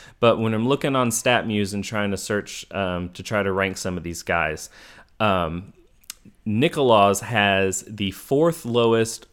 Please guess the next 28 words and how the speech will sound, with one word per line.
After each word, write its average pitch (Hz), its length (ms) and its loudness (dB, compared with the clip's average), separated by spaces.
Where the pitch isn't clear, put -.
offensive 120 640 -2
rating 92 600 0
and 123 260 2
the 110 60 -2
fourth 151 480 -2
lowest 117 520 0
net 104 340 0
rating 87 360 -2
since - 400 -10
eighty-five 113 520 2
eighty-six 104 600 -2
by 98 180 2
a 95 80 0
player 95 540 0
with 95 560 0
at 101 140 -2
least 110 440 0
a 92 60 -6
hundred 104 480 -4
plus 95 320 0
games 87 520 -6
played. - 460 -8
The 110 100 0
fourth 147 360 2
lowest 120 480 4
of 113 240 4
all 104 420 4
time. 85 520 0